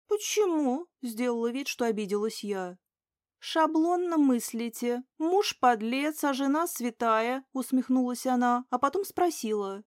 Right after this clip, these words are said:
"Вас кто нанял?" "Иван Степаныч Шмаков", честно ответила я. Ведь все так сначала и было. "Ну, этот вам наплел", покачала головой она. "Ну зачем вы так?"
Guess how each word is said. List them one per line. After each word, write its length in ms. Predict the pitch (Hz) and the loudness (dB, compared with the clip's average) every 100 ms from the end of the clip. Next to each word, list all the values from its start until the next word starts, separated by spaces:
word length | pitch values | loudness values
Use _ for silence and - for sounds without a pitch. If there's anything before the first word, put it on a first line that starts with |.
| _ _ _ | _ _ _
"Вас 320 | 285 311 302 | 4 6 4
кто 260 | - - 403 | -2 -4 0
нанял?" 560 | 339 254 240 269 339 349 _ _ _ _ _ - | 2 2 2 -2 -4 -8 _ _ _ _ _ -6
"Иван 320 | 202 185 180 | 0 2 2
Степаныч 560 | 202 - 349 359 349 403 | -2 -4 2 2 2 -2
Шмаков", 680 | - 381 277 233 294 302 - - | -2 2 4 4 0 -6 -10 -6
честно 420 | 285 269 262 262 | -4 -2 0 -2
ответила 420 | 254 262 262 262 | -2 -4 -2 -2
я. 380 | 247 247 247 254 _ _ - | 0 0 -2 -4 _ _ -12
Ведь 260 | 190 196 - | -6 -6 -6
все 220 | - 220 | -4 -2
так 220 | 208 - | -2 -4
сначала 460 | 220 220 226 233 254 | -4 -4 -4 -2 -2
и 80 | |
было. 480 | 247 226 170 165 160 _ _ _ _ _ _ | 0 0 0 -2 -8 _ _ _ _ _ _
"Ну, 520 | 370 392 403 403 403 381 | -4 0 2 4 2 2
этот 320 | 349 330 294 | 2 0 0
вам 240 | 302 302 | 2 4
наплел", 800 | 302 294 277 285 302 294 233 170 - | 2 0 0 2 4 4 2 -2 -6
покачала 540 | 196 214 - 196 190 | -2 -2 -2 -4 -4
головой 500 | 185 196 202 196 196 | -2 0 0 0 -2
она. 440 | 202 196 185 185 - _ _ _ _ _ _ | -2 -2 -2 -6 -14 _ _ _ _ _ _
"Ну 140 | 440 415 | -4 0
зачем 600 | 359 320 - - 359 240 | 2 2 -2 -4 -2 0
вы 100 | 180 | -2
так?" 460 | - 202 190 - | 0 0 0 -2